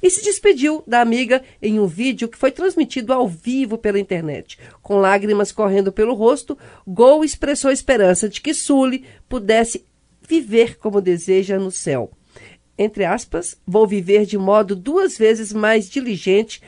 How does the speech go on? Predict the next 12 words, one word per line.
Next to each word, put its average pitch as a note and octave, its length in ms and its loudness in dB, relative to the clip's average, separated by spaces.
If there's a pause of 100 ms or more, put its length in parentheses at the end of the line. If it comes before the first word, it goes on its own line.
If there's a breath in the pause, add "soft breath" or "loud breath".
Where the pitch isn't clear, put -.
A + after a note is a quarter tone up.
(180 soft breath)
agora F#3+ 480 2
que F#3+ 140 -10
você G3+ 280 -4
se A3+ 160 -10
foi", C#3 360 -6 (220)
ela F3 200 -4
disse. D#3+ 420 -10 (400 loud breath)
"Queridos F#4 420 2
fãs, F3 320 0
não B3 160 0
se D4 120 -4
preocupem, G#3+ 520 0